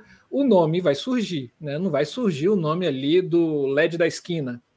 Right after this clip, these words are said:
<laughs> com o cara que compra na Santa Efigênia, que vai ganhar burros de dinheiro no primeiro trabalho,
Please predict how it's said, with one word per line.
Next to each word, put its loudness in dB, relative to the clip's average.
<laughs> -2
com -4
o -2
cara 0
que -8
compra -2
na 2
Santa -2
Efigênia, 0
que -6
vai 0
ganhar -4
burros 0
de -6
dinheiro -4
no -6
primeiro -6
trabalho, -2